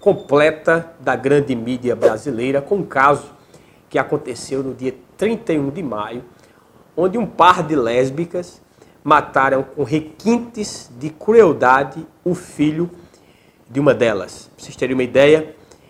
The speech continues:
esse garoto, há um ano atrás, teve o seu pênis decepado porque esse par de lé-, lésbicas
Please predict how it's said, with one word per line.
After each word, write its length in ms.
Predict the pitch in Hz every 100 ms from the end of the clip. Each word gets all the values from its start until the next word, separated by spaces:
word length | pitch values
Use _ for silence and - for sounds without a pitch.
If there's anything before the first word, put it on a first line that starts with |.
| _
esse 180 | 123 -
garoto, 400 | 131 123 160 160
há 40 |
um 160 | 147 147
ano 160 | 202 185
atrás, 760 | - 143 147 165 175 - - _ _ _ _
teve 540 | 147 156 156 175 180 - -
o 140 | 147
seu 320 | - - 160
pênis 760 | 156 - 143 156 165 - - - _ - -
decepado 1080 | 240 240 - - - - 143 147 151 180 - _ _ _ _
porque 520 | 143 - 143 151 160 - _ _ _ _ _ -
esse 220 | 113 -
par 260 | - 117 107
de 120 | 117
lé-, 300 | 104 117 127 -
lésbicas 640 | 113 117 127 127 131 127